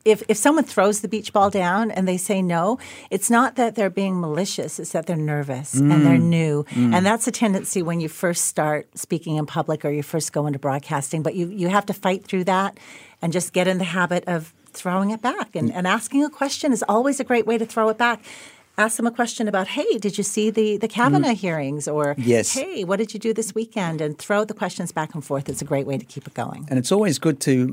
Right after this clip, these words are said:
Speaker 2: when you do banter and do ad lib, it's always good to make it relevant to content, right? Something, you mentioned Kavanaugh, something that's happening. I think that's always good 'cause it, 'cause it
Speaker 1: Absolutely.
Speaker 2: always makes the viewer enjoy it more, I think.
Speaker 1: Keeps it topical. And move it forward as well. It's always nice with banter to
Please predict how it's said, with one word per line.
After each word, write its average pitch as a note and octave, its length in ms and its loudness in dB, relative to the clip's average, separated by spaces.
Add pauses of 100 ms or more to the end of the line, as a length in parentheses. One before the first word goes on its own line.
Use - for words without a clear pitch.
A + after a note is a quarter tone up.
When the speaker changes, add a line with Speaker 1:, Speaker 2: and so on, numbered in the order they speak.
Speaker 2:
when C#3 120 4
you B2+ 80 6
do C#3+ 300 2 (260)
banter A2+ 380 0
and A2 100 2
do A2+ 140 2
ad G#2+ 140 2
lib, G#2+ 280 2
it's G#2 140 -2
always C3+ 200 2
good C3 200 0
to A2+ 260 -2 (440)
make A#2+ 240 0
it - 200 -2 (160)
relevant A2+ 440 0
to - 80 -8
content, G#2+ 460 -4
right? A#2 240 -4 (220)
Something, B2 320 -4
you A2+ 140 0
mentioned G#2+ 260 -2
Kavanaugh, G#2+ 400 -2
something A2 300 -4
that's F#2 140 -8
happening. G2 540 -4
I G#2 80 -6
think C3 140 2
that's B2 180 0
always A#2 240 0
good G2 280 -6
'cause F#3 160 -4
it, A2 80 -2
'cause - 120 -10
it D#3+ 40 -6
Speaker 1:
Absolutely. B2 320 0
Speaker 2:
always A2+ 340 2 (480)
makes G#2+ 240 -4
the G#2 360 -4 (140)
viewer G#2+ 380 -2
enjoy G#2+ 280 0
it - 100 -8
more, F#2+ 220 -4
I F#2+ 40 -12
think. A2 200 -8
Speaker 1:
Keeps - 260 -6
it D#3+ 80 -6
topical. C3 480 -6
And G3+ 220 4
move D4+ 200 2
it C#4+ 120 -4
forward G3 360 0
as E3 140 -4
well. E3 200 2
It's D3 120 -4
always G3 300 0
nice F#3 180 -2
with E3 100 -6
banter D3 300 -4
to C#3+ 380 -2